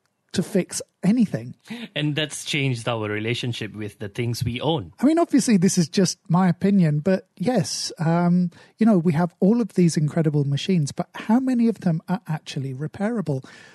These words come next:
Speaker 1: Uh, I bought a new washing machine a couple of years ago because it was cheaper than repairing it. Uh, we all know that computer and phone repairs can cost as much or more than buying a new one, especially as the new one is often cheaper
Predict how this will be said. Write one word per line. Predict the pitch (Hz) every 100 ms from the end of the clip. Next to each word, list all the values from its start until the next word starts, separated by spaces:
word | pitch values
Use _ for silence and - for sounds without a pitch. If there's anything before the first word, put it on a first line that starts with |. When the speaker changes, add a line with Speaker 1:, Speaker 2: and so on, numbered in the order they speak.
| - -
Speaker 1:
Uh, | 165 165 -
I | -
bought | 175 180 180
a | 156
new | 165
washing | 147 180 - 165
machine | 165 185 160
a | 151
couple | - 170 156
of | 151
years | 165 156
ago | 147 147
because | 147 190 185
it | 202
was | 196 185 -
cheaper | - - 147 - 147 151 269 208 -
than | 156 156
repairing | 170 208 240 214
it. | 139 123 - _ - - _ 156
Uh, |
we | 156 175
all | 190 196
know | 185 170
that | - -
computer | 170 - 180 -
and | 147 143
phone | - 196 185
repairs | 165 156 147 -
can | 165 151
cost | - 151 -
as | 139
much | 151 185 - -
or | 147
more | 147 151 156 156
than | 160 147 139 -
buying | 151 143 143
a |
new | 139 160 180
one, | 139 135 165 - - - - -
especially | 185 - 269 - 190
as | 160 160 - -
the | 160
new | 185 262
one | 226 151 156
is | 156
often | 170 165
cheaper | 147 - 214 - 151 156